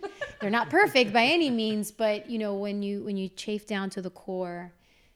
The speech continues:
Speaker 2: they are awake, like you said. Mm-hmm.
Speaker 1: So one thing that my, um,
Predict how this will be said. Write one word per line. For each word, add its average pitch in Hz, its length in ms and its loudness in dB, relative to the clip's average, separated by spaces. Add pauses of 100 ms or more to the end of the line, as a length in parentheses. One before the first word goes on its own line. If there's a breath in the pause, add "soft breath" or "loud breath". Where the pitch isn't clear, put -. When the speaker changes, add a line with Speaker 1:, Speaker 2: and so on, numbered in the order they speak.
(140 soft breath)
Speaker 2:
they 190 160 -6
are 175 320 -6
awake, 165 380 -10 (300)
like - 160 -18
you - 80 -16
said. - 240 -16 (200)
Mm-hmm. 202 180 -14 (300 loud breath)
Speaker 1:
So 262 140 -2
one 302 180 2
thing 311 200 0
that 214 160 0
my, 190 340 0
um, 165 460 -6